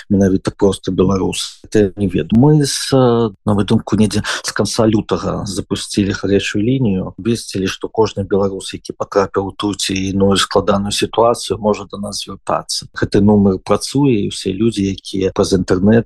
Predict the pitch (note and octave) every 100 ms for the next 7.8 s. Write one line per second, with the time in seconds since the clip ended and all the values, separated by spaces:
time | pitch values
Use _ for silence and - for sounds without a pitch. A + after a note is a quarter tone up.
0 | - G2+ F#2 - - - - F#2+ F#2+ -
1 | G#2+ G#2 G#2 G2 F#2 E2+ G2 A#2 B2 -
2 | G#2+ G#2 F2+ F#2+ G2 G2 F2+ F#2+ G2 A#2
3 | - - F#2 F#2 A2 F#2+ F#2+ F#2 F2 -
4 | G#2 A2+ - - D#2+ F2 F2+ F#2 G2 G#2
5 | F#2+ - - - F#2 F#2 F2+ - - G2+
6 | F3+ C3 B2+ A#2+ A2+ F#2+ - - - F2+
7 | - G2 G#2 G2+ F#2 F2 F#2 G#2